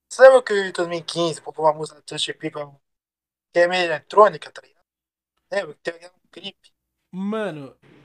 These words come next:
Speaker 2: eu vou ser sincero, eu nunca acompanhei de perto a carreira do Justin Bieber. Mas eu gostava muito de Baby. Gosto desse menino, acho que tem sucesso, espero que dê certo na vida. Inclusive, ele parece muito com você, né?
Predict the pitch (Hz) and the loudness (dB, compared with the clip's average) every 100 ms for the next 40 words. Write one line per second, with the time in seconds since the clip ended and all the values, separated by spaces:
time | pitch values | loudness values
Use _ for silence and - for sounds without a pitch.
0 | _ 170 175 185 - 180 208 - 165 131 | _ -18 -16 -18 -18 -20 -20 -18 -16 -16
1 | 123 _ 151 180 170 160 208 - 233 202 | -18 _ -18 -16 -16 -16 -18 -18 -20 -20
2 | - _ _ 180 165 170 - 135 135 147 | -20 _ _ -16 -16 -18 -20 -20 -20 -20
3 | 147 147 151 156 156 151 - 165 151 104 | -20 -18 -18 -20 -20 -20 -20 -20 -20 -20
4 | 131 _ _ _ _ _ _ _ _ _ | -20 _ _ _ _ _ _ _ _ _
5 | 175 208 220 226 254 262 302 349 330 226 | -10 -8 -8 -8 -8 -6 -8 -8 -8 -8
6 | 202 143 127 _ _ _ _ 185 190 240 | -8 -14 -18 _ _ _ _ -16 -12 -12
7 | 233 247 247 233 202 151 165 - 214 220 | -12 -14 -12 -12 -12 -14 -16 -16 -16 -14
8 | 240 - 160 160 - 180 190 208 196 196 | -16 -16 -16 -18 -18 -16 -16 -14 -14 -14
9 | 180 175 185 175 147 120 120 _ _ _ | -16 -16 -16 -16 -16 -18 -20 _ _ _
10 | _ _ _ _ _ _ _ _ _ _ | _ _ _ _ _ _ _ _ _ _
11 | _ _ _ _ _ _ _ - 277 294 | _ _ _ _ _ _ _ -20 -12 -10
12 | 277 277 349 370 311 311 277 302 - 381 | -8 -10 -12 -10 -8 -8 -8 -12 -10 -10
13 | 403 392 277 349 277 311 | -8 -10 -12 -12 -10 -12